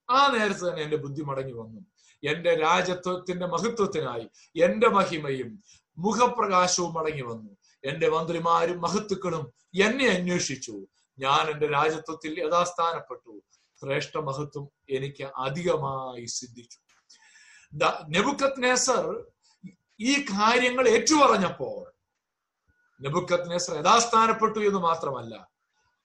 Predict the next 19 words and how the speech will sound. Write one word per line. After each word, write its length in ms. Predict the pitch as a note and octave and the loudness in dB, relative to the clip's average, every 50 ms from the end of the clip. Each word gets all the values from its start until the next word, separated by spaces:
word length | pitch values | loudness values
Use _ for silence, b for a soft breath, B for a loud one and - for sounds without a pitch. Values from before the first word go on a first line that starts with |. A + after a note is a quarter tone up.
| _ _ _ _ _ _ _ - | _ _ _ _ _ _ _ -4
അവന് 240 | C3 D3 D#3+ E3 F3 | -2 0 0 0 0
സുബോധം 640 | F3 - - F#3 E3+ G#3 A3+ A#3 A#3 A#3 A#3+ A#3+ A3 | 0 -2 0 2 6 8 10 10 10 10 8 6 6
മടങ്ങി 220 | A3+ A3+ A#3 A3+ A3+ | 6 4 4 4 2
വന്നപ്പോൾ 500 | G3+ D#3+ D3+ C#3 B2 - - A2 F#2+ F#2 - _ _ _ _ _ _ _ _ - B2+ | 0 0 -2 -4 -6 -10 -12 -16 -16 -16 -18 _ _ _ _ _ _ _ _ -8 -4
അവൻ 240 | C3 D3+ D#3 D3+ - | -2 -2 -2 -4 -6
കൂടുതൽ 800 | - G3+ A3 A#3 B3+ C4 C4+ C4+ C4 C4 B3 F#3+ C#3 G#2+ G2+ - _ _ _ _ _ _ _ - C#3+ | -6 -4 -2 0 2 4 4 4 4 4 4 2 2 0 -2 -10 _ _ _ _ _ _ _ -6 -2
താൻ 380 | C#3+ D#3+ F3 F3+ G3 F#3 - D3+ | 0 0 2 0 -2 -4 -4 -6
പ-, 180 | D3+ D#3 E3+ D#3 | -6 -6 -6 -8
മുൻപായിരുന്നതിനേക്കാൾ 1300 | D#3+ F#3 F#3+ G3 F#3 F#3 F3+ F#3 F#3+ G3+ G3+ G3 G3 G3 G3 G3 G3+ G3+ G3+ - G3+ G3+ G#3 G#3+ A3 | -6 -4 -4 0 4 6 6 6 6 6 4 4 2 0 -2 -2 -2 -4 -2 -2 0 0 0 -4 -6
കൂടുതൽ 880 | G#3 - _ _ - G3 A3+ C#4 D4 C#4 C4 A3 F3+ C3+ B2+ A2+ G2+ - _ b b b b - D3 | -12 -16 _ _ -6 -2 2 2 4 4 4 4 2 2 0 -2 -8 -14 _ b b b b -6 -6
തനിക്ക് 240 | C#3+ D#3+ E3 - D#3+ | -4 -4 -4 -6 -8
മഹത്വം 540 | D#3 D3+ C#3 C3+ D#3 D#3 - - D3+ D3 C#3+ | -6 -4 -4 -4 -4 -4 -4 -4 -4 -4 -4
ലഭിക്കുകയാണ്. 640 | C#3 C3 C3+ C3 B2 - - B2 A2+ G#2+ - _ _ _ _ _ _ _ _ _ _ _ _ - | -6 -6 -6 -8 -10 -12 -14 -14 -14 -14 -16 _ _ _ _ _ _ _ _ _ _ _ _ -4
പ്രിയപ്പെട്ട 340 | D3 D#3 E3 D#3+ E3 E3 | -2 -2 0 0 -2 -4
ദൈവമക്കളെ, 540 | E3 D#3+ E3 E3 E3 D#3+ F3 E3+ D#3 D3+ - b b b | -4 -4 -4 -4 -6 -8 -8 -8 -8 -8 -8 b b b
അപ്പോൾ 320 | b E3+ G3+ G3+ G3 F3 | b -4 -2 -2 0 2
മഹത്വമല്ല 760 | F3 F3 F#3+ G3 A3 C4 C4 C4 - D#4 D4+ G#3+ F#3 A3 C4 C#4 | 6 6 6 6 6 2 2 2 0 0 4 4 4 4 6 6
അവിടുത്തെ 340 | A#3+ G#3 F#3 F3+ F3+ - | 6 6 6 2 0 -2
പ്രശ്നം. 380 | D#3 D3 - - - - - | -4 -6 -6 -12 -12 -12 -14